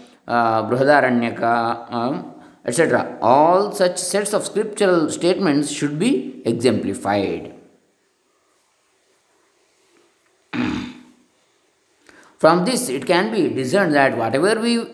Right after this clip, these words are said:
perceive in this external world, all that is verily Brahman alone, Paramatman alone, and this indeed is the prime purport of teaching behind the Vedanta Vakyas. The oft repeated, the often repeated, uh, teaching of the Shru-, Shrutis that by knowing this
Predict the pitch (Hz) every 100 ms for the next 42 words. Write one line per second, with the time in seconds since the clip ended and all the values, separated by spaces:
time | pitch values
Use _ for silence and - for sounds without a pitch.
0 | - - 156 156 214 143 - 139 156 151
1 | 123 123 165 127 117 139 117 101 117 147
2 | 165 151 151 151 123 123 156 175 170 123
3 | 120 131 120 117 135 147 151 - - -
4 | 117 131 135 131 123 123 110 120 120 101
5 | 113 110 160 175 - 117 117 135 156 143
6 | 117 113 113 131 165 180 131 131 151 147
7 | 127 120 139 127 123 117 110 107 104 104
8 | 104 107 110 113 104 98 - - 69 -
9 | - - - - - 120 139 117 143 196
10 | - 143 147 147 196 185 131 113 127 139
11 | 160 143 139 175 175 185 180 165 139 -
12 | 160 160 165 151 139 - - - 135 151
13 | 151 185 120 101 117 117 113 120 127 135
14 | 175 190 180 175 190 -